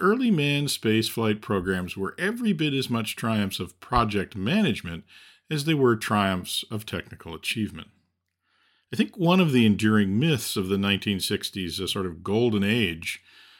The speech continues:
of space exploration, was that, uh, yes, it was a huge technical challenge and there was a hard deadline of the end of the decade, but at least there was a river of money flowing that made everything easier in a way that it isn't today.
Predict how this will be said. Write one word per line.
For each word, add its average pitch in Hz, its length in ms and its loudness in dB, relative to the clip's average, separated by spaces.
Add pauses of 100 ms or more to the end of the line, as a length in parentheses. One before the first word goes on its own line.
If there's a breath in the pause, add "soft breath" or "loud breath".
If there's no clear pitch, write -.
(120 soft breath)
of 90 160 -2
space 101 340 2
exploration, 95 800 0
was 90 360 -4
that, 87 240 -6 (520 loud breath)
uh, 85 180 -4
yes, 117 360 4
it 98 80 0
was 95 160 -2
a 90 40 -6
huge 110 280 2
technical 107 440 -4
challenge 113 560 0
and 90 140 -6
there 92 80 -2
was 92 140 -2
a 98 60 0
hard 107 260 4
deadline 104 500 2
of 82 120 -10
the 95 100 -2
end 104 100 2
of 90 60 -6
the 90 60 -12
decade, 95 500 -4 (340 loud breath)
but 90 100 -4
at 90 120 -2
least 135 260 2
there 107 120 2
was 98 120 2
a 95 80 -8
river 117 420 4
of 98 120 0
money 127 400 4
flowing 127 460 2
that 98 120 0
made 104 180 4
everything 127 400 2
easier 123 680 0 (360 loud breath)
in 101 80 -8
a 101 60 -2
way 98 220 2
that 95 120 0
it 110 220 -2
isn't 110 360 -2
today. 107 640 -2